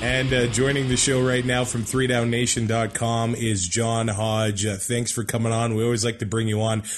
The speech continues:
right around draft time, but some C F L news. I just wanted to go through it with you and see where you're at with this stuff. Uh, last week, the C F L announcing the partnership with, uh, C B S Sports, and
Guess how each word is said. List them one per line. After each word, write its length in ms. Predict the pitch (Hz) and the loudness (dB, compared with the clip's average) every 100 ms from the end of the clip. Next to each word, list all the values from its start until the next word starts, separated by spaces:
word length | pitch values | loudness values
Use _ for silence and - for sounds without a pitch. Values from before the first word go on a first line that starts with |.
| - 117 | -4 0
right 160 | 120 | 2
around 400 | 123 117 110 101 | 2 2 0 -2
draft 520 | 90 107 110 127 - | -2 -2 0 -2 -2
time, 500 | - 110 101 104 107 | -2 0 0 0 -2
but 260 | 92 113 110 - - - | 0 0 -2 -6 -8 -2
some 220 | 139 120 | 0 2
C 240 | - 151 | 2 2
F 120 | 147 | 2
L 140 | 151 143 | 2 2
news. 320 | 147 156 123 | 4 2 2
I 40 | |
just 200 | 120 135 | 0 0
wanted 220 | 135 135 120 | 0 0 0
to 60 | |
go 200 | 117 135 | 2 2
through 360 | 135 139 143 131 | 2 2 2 2
it 20 | |
with 180 | 131 110 | 0 2
you 300 | 139 151 160 | 2 4 4
and 100 | 120 | 2
see 380 | - 143 147 - - - | 2 2 0 -2 -12 -2
where 180 | 127 131 | 2 4
you're 340 | 117 135 147 | 4 2 4
at 220 | 143 131 | 2 2
with 180 | 127 - | -2 -2
this 260 | 127 123 - | 0 0 0
stuff. 480 | - 123 123 - | 0 0 -2 -2
Uh, 140 | 127 117 | -4 -2
last 460 | 123 123 135 - | -2 0 0 0
week, 240 | 127 127 - | 0 -2 -2
the 100 | 113 | -2
C 240 | - 120 | 0 0
F 220 | 117 - | 0 -2
L 240 | 117 117 113 | -2 0 0
announcing 420 | 110 113 110 110 | 0 -2 -2 -4
the 80 | 104 | -4
partnership 680 | 113 113 113 - 117 107 110 | -4 -4 -4 -4 -2 -4 -2
with, 520 | 110 107 - - - - | -4 -4 -10 -10 -8 -2
uh, 60 | |
C 260 | 101 - 127 | 2 4 2
B 180 | 120 113 | 2 2
S 140 | 107 | 2
Sports, 680 | - - 117 127 110 - - | 2 0 0 2 2 0 0
and 400 | 117 110 104 | 0 2 0